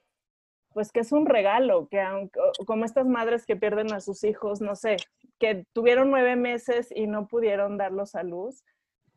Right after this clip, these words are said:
pero decir como, bueno, pues, agradezco que estuviste nueve meses conmigo, o tu familia, o lo que sea, o tú, ¿sabes? De que no llegaste, viviste veintiún años y no lograste hacer más.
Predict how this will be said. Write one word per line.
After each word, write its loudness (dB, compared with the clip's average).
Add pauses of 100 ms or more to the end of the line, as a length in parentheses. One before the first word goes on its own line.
(260)
pero 4
decir 0
como, -2
bueno, 0
pues, -6 (500)
agradezco 4
que 2
estuviste -4
nueve -4
meses -4
conmigo, -6 (360)
o 0 (720)
tu -8
familia, -2
o 2
lo 0
que -6
sea, 0
o 0
tú, -2
¿sabes? -4
De -6
que -6
no -4
llegaste, 0
viviste -4
veintiún -2
años -4
y -8
no -8
lograste -6
hacer -6
más. -12